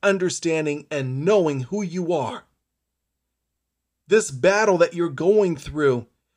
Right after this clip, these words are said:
doesn't end with the, with the opponent winning. No, that's not how, how the source sees this battle going. You have to understand that he created you to win.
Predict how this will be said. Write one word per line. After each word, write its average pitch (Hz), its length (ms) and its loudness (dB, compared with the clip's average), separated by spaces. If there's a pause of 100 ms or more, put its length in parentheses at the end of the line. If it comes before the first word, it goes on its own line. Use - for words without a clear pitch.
(140)
doesn't 214 420 -4
end 240 260 -4
with 170 200 -4
the, 147 160 -2 (320)
with 175 160 -2
the 185 100 0
opponent 180 420 -2
winning. 170 420 -4 (840)
No, 147 420 -4
that's 170 220 -2
not 202 160 -2
how, 170 400 2 (280)
how 190 200 2
the 160 140 -2
source 202 400 2
sees 190 540 -4 (220)
this 160 360 -2
battle 170 440 2
going. 143 500 2 (1080)
You 220 180 4
have 196 120 2
to 190 180 2
understand 180 640 0
that 147 260 0 (160)
he 269 240 -4
created 196 840 2
you 123 320 -4 (560)
to 151 140 -4
win. 131 460 -2